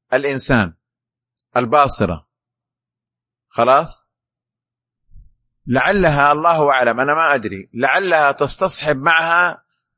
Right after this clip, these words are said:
الشياطين فتنفذ إلى بط-، إلى جهة المعيون، فتنفذ في المعيون فتؤذيه، فتؤذيه.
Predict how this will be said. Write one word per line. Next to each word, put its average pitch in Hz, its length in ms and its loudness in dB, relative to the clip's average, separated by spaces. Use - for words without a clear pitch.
الشياطين 147 800 0
فتنفذ 175 560 -2
إلى 156 240 2
بط-، 170 240 0
إلى 160 440 0
جهة 180 380 0
المعيون، 139 520 -2
فتنفذ 156 480 -4
في - 140 -8
المعيون 131 480 -4
فتؤذيه، 156 640 -4
فتؤذيه. 120 600 -2